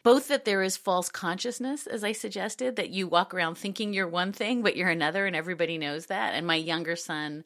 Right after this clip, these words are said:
really thought he was a Chaos Muppet, and he, like you, you know, <laughs> lived to alphabetize and put, like, label stickers <laughs> on things, so he's clearly not.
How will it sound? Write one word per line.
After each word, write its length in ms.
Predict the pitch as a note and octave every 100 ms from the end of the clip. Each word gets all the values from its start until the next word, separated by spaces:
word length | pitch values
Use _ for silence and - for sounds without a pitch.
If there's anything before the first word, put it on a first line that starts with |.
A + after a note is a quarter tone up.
| -
really 400 | E3+ G3+ F#3 F3+
thought 260 | D#3+ D3+
he 120 | E3+
was 140 | D3+ D#3+
a 60 |
Chaos 340 | D3+ D#3+ C#3+ -
Muppet, 320 | D#3 D3 D3+
and 120 | D3
he, 320 | D#3+ F3+ D#3+ D#3
like 320 | D#3 D3+ -
you, 440 | D3 D3 D3 C#3+ -
you 100 | E3+
know, 100 | C#3+
<laughs> 180 | D#3+
lived 220 | F3 F3 -
to 180 | A3 -
alphabetize 840 | E3 E3 E3+ D#3+ - C#3+ C#3 C#3
and 200 | A#2+ C#3+
put, 240 | - D3 C3+
like, 260 | C#3+ C3+ - - - -
label 340 | D#3+ D#3 D3 D#3+
stickers 440 | - E3 G#3 -
<laughs> 40 |
on 140 | C#4+ C#4
things, 340 | - G3 G3+
so 120 | G3+
he's 200 | F3+ F3
clearly 380 | - E3+ E3 D#3+
not. 340 | D#3 F3 A3